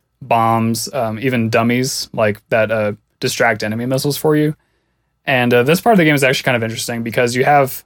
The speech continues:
a certain amount of money to start with, and your score at the end of each mission turns into money to buy stuff for the next mission. So it actually does incentivize you to, like, get a good score so that you can, uh, you know, build out your arsenal the way that you want.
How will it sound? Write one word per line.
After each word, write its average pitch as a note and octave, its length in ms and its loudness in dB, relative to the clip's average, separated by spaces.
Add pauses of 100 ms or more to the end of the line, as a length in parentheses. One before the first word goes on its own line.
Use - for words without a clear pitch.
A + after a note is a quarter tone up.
(100)
a C#3+ 60 -2
certain C#3+ 160 -2
amount C3 140 2
of A#2 80 0
money A2+ 240 0
to G#2+ 80 -2
start A2 260 -2
with, C#3 260 -2 (540)
and B2 220 -2
your A#2+ 100 0
score C3 380 2
at C3+ 80 2
the C3 80 0
end B2 100 0
of A#2+ 100 -2
each A#2+ 200 -10
mission A#2+ 340 -4
turns A#2 260 -4
into A#2+ 200 -6
money A2+ 320 -2
to A#2+ 100 -4
buy G#2+ 240 0
stuff A2+ 260 -2
for A#2 100 -8
the A2 80 -6
next G#2 280 -6
mission. G#3 380 -2 (680)
So C#3 160 2
it C#3 60 4
actually C#3+ 320 2
does B2+ 240 2
incentivize A#2 560 0
you A2+ 60 -6
to, A#2+ 160 -2
like, A2+ 160 2
get A#2 160 0
a - 20 0
good G#2+ 140 -4
score A#2 320 0
so A#2 100 -4
that A2+ 140 0
you A2+ 120 -8
can, A2 200 -4
uh, G2+ 240 -2 (580)
you A#2 80 -8
know, G2+ 160 -2 (260)
build B2 220 4
out A2+ 140 4
your A2+ 120 0
arsenal A2 400 0
the G#2 60 -2
way G#2 140 0
that G#2 140 -2
you G#2 120 -8
want. G2+ 240 -12